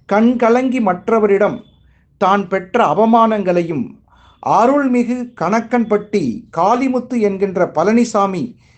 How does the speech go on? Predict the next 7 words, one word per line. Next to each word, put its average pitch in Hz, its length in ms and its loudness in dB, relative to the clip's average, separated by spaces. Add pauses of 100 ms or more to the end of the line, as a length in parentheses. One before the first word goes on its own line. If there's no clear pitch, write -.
(520)
பச்சை 214 400 0
நிறை 202 320 0
ஆட 196 340 0
உடுத்தி 165 600 -8
அங்கு 175 280 -6
வருவோரை 180 640 2
கண்டிப்பாக 208 920 0